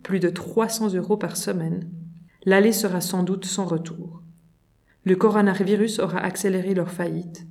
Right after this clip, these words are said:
déjà bien amorcée par l'ubérisation. Le Fonds des Nations Unies pour l'enfance, unicef, et Save the Children ont calculé que, dans le courant de l'année deux mille vingt, le nombre d'enfants vivant dans le monde au sein de familles pauvres, selon le seuil défini par chaque pays,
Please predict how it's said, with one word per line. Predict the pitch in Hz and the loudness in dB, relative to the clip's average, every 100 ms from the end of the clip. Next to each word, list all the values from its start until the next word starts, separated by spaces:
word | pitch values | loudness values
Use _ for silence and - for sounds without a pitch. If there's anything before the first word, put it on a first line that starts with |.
| - | -8
déjà | 175 180 185 | 2 4 4
bien | 170 214 | 4 4
amorcée | 190 175 175 - 160 160 185 | 4 2 -2 -6 -8 -8 -8
par | 180 160 | -4 0
l'ubérisation. | 180 202 180 180 160 160 - - - - - _ _ _ _ _ _ - | 0 2 2 0 -2 -6 -8 -12 -14 -20 -20 _ _ _ _ _ _ 2
Le | 185 | 2
Fonds | 180 285 | 4 4
des | 285 | 6
Nations | 208 180 233 | 6 6 4
Unies | 208 196 220 | 6 6 4
pour | 196 170 | 4 0
l'enfance, | 175 180 180 220 262 - - | -2 -2 -4 -4 -6 -10 -4
unicef, | 180 180 180 208 220 - - - - | 0 0 -2 -4 -6 -12 -20 -10 -2
et | |
Save | 180 - 254 | 0 2 4
the | 220 214 | 4 0
Children | 202 180 175 214 226 - - - - 196 | 0 -2 0 0 -2 -6 -12 -16 -8 -4
ont | |
calculé | 190 254 254 233 226 247 | 2 2 2 0 0 -2
que, | - 175 208 - - - - | -2 -4 -4 -10 -18 -20 -4
dans | 190 | 2
le | 190 | 4
courant | 185 185 247 285 | 2 0 2 4
de | 240 | 6
l'année | 202 190 | 4 2
deux | 180 | 2
mille | 180 175 | 2 2
vingt, | 160 156 196 - - - - | 0 -4 -6 -8 -16 -18 -6
le | 190 190 | 0 6
nombre | 208 285 233 | 6 6 4
d'enfants | 196 196 247 | 2 2 0
vivant | 226 214 226 240 | 0 2 2 0
dans | 180 | 0
le | 180 | 2
monde | 196 220 | 4 4
au | 196 | 4
sein | 180 - 214 | 2 2 2
de | |
familles | 175 196 185 180 | 2 0 0 -2
pauvres, | - 92 - - - - _ _ - | -2 -4 -4 -12 -18 -20 _ _ -8
selon | - 196 190 | 0 4 4
le | |
seuil | 165 - 190 | 2 2 2
défini | 170 170 196 | 2 0 -2
par | 190 165 | 0 -2
chaque | - 175 - | -4 -8 -6
pays, | 160 156 185 | -6 -4 -8